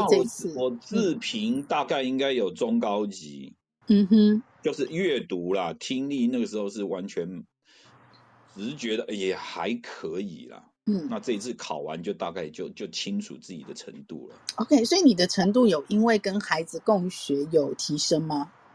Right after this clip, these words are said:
Speaker 2: 听力或许有吧，以，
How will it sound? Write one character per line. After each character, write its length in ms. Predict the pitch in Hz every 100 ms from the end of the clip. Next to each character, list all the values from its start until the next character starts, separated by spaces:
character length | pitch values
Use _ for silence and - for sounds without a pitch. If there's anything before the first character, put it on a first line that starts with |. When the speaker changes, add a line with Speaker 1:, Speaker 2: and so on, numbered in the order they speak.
| _ _ _ _ _ _ _ _ _ _ _ _ _ _ _ _
Speaker 2:
听 680 | - - - 233 233 247 247
力 380 | 247 233 202 175
或 460 | 170 - 247 190
许 500 | 139 - 135 120 151
有 300 | 180 165 104 95
吧， 160 | 101
以， 240 | 104 101